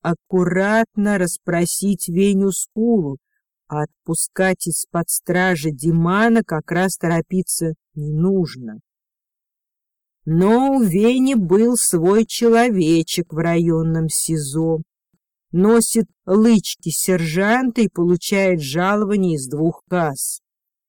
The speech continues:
Сержант Салагин Николай, а по дворовой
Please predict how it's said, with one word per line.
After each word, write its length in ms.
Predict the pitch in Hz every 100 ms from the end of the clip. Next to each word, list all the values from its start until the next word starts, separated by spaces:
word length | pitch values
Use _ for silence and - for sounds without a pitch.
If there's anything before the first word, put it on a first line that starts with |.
| _ _ _
Сержант 840 | - - 190 185 165 214 247 247 -
Салагин 1120 | - - 185 196 196 220 240 214 240 240 233
Николай, 960 | 220 220 226 - 220 220 220 220 226 220 _ _ _ _ _
а 120 | 170 175 -
по 120 | 190
дворовой 760 | 160 170 196 226 240 226 185